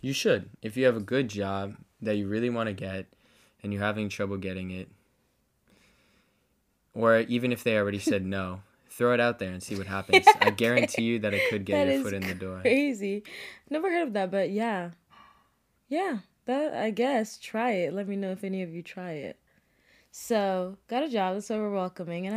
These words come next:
Speaker 2: I'm, we're excited about it. It's fully remote, and it's gonna be fun. I'm excited to, it's, it feels like I'm starting a brand new, like, chapter.
Speaker 1: You are.
Speaker 2: I am. I am starting a brand new chapter, so, yeah.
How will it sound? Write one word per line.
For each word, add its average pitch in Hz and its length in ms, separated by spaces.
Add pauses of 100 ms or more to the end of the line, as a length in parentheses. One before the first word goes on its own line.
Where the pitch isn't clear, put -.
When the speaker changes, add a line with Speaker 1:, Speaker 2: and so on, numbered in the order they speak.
(100)
Speaker 2:
I'm, 220 240
we're 233 80
excited 226 480
about 170 220
it. 170 40
It's - 140
fully 269 300
remote, 277 420 (1040)
and 202 520
it's - 180
gonna 254 220
be 285 160
fun. 359 340
I'm 214 160
excited 254 480
to, 240 180
it's, - 200
it 202 100
feels 302 160
like 233 140
I'm 214 100
starting 208 380
a - 20
brand 196 460
new, 185 180
like, 165 340 (100)
chapter. 147 680 (240)
Speaker 1:
You 107 220
are. 123 240 (160)
Speaker 2:
I 156 100
am. 175 500
I 151 120
am 165 260
starting 160 260
a 160 60
brand 151 300
new 147 120
chapter, 151 520
so, - 400 (760)
yeah. 285 280